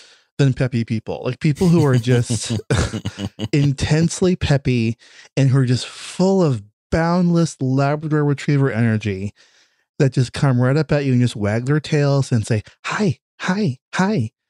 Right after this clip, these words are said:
Speaker 1: It, it's, it's, no, stop. Like, it's too much. I can't do it. I can't handle it.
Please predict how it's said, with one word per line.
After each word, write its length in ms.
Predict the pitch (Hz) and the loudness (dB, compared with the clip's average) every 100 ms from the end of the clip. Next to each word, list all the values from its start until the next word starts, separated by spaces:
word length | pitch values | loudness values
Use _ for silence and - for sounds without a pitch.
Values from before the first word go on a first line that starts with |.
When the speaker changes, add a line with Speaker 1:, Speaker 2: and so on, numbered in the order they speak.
| _ _ - | _ _ -6
Speaker 1:
It, 160 | 156 - | -4 -2
it's, 260 | 156 - - | -4 -4 -6
it's, 260 | 160 - - _ _ _ - | -6 -6 -20 _ _ _ 0
no, 420 | 170 202 226 98 | 2 2 0 -2
stop. 400 | - - 135 - _ - | -6 -6 -6 -8 _ -6
Like, 140 | 143 139 | -4 -2
it's 120 | - | -4
too 160 | - | -2
much. 240 | 214 196 - | 0 0 -2
I 60 | 135 | -4
can't 280 | - 156 175 | -2 -2 0
do 180 | 156 160 | 0 0
it. 140 | 165 | -2
I 100 | - | -4
can't 300 | 127 - 147 | -4 -2 -2
handle 300 | 139 139 135 131 | 0 2 2 0
it. 180 | 127 | -2